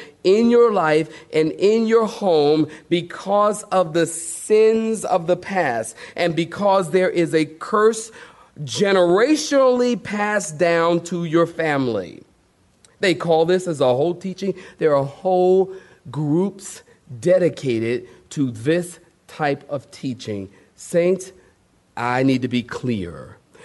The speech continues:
The Bible does not teach that. The Bible is very, very, very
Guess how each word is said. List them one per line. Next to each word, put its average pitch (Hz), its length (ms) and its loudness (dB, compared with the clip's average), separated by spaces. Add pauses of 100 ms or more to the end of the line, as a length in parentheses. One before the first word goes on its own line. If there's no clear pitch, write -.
(180)
The 131 120 0
Bible 143 760 0
does 123 520 -2 (140)
not 110 400 -4 (240)
teach 113 460 -8 (120)
that. 98 600 -10 (1500)
The 165 140 2
Bible 175 500 0
is 139 220 -2
very, 175 480 2
very, 139 320 2
very 135 320 0